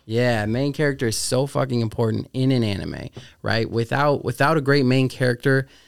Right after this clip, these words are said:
you're not gonna get people to tune in, right? Or they're gonna wanna stop tuning in, spoiler alert,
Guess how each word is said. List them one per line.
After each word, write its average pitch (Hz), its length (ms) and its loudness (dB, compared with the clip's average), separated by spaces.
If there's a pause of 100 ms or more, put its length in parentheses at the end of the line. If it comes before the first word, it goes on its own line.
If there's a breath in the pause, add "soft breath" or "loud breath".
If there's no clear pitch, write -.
(640 soft breath)
you're 139 140 4
not 226 160 4
gonna 226 160 2
get 175 160 2
people 151 220 0
to 113 100 2
tune 117 300 0
in, - 300 -8
right? 120 200 0
Or 135 160 0
they're 139 140 4
gonna 135 140 4
wanna 131 220 2
stop - 400 -2
tuning 104 340 0
in, 101 140 -2
spoiler - 320 -4
alert, - 240 -6